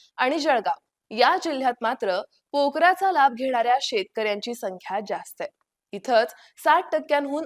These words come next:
अधिक निधी खर्च झालाय. यवतमाळ, वाशिम, वर्धा, लातूर, हिंगोली, अमरावती आणि अकोला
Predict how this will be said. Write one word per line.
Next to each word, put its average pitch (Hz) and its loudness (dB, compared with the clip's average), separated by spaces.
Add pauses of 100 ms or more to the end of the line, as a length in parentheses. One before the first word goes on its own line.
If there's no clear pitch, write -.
अधिक 269 -2
निधी 277 -6
खर्च 202 -10
झालाय. - -12 (540)
यवतमाळ, 277 2
वाशिम, 240 0
वर्धा, 214 0
लातूर, 214 -2 (100)
हिंगोली, 208 -2 (280)
अमरावती 311 2
आणि 262 -6
अकोला 240 0